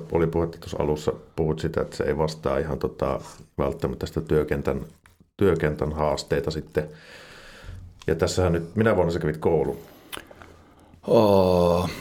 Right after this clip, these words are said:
Speaker 2: mitähän siitä on? Onkohan siitä kahdeksan vuotta?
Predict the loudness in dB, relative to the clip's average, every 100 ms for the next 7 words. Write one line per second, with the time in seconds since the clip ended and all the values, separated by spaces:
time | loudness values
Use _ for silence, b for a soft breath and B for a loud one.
0 | B B B B B B B B B B
1 | _ -4 0 2 4 2 2 0 0 -2
2 | -4 B B _ _ -2 0 2 2 2
3 | 2 2 0 -10 _ _ _ _ -2 2
4 | 4 2 -2 -2 -2 -4 -8